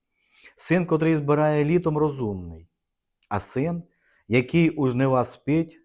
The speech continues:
безсоромний. На голові праведного благословення, а на устах нечестивих насильство.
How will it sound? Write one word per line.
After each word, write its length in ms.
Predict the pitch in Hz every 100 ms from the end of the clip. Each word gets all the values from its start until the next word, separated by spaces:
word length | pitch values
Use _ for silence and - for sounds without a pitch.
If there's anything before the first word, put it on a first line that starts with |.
| _
безсоромний. 880 | 90 - - 127 120 90 78 71 - _ _ _ _ _ - _
На 120 | 107
голові 340 | 113 120 123 123
праведного 680 | 120 127 135 127 127 123
благословення, 1000 | 123 123 123 113 - 113 135 147 95 82 - _ _ _ _
а 100 | -
на 140 | 113 107
устах 540 | 104 - - 139 147
нечестивих 1000 | 110 104 104 95 - 139 160 120 92 - _ _ _
насильство. 720 | 107 - - 80 76 _ 69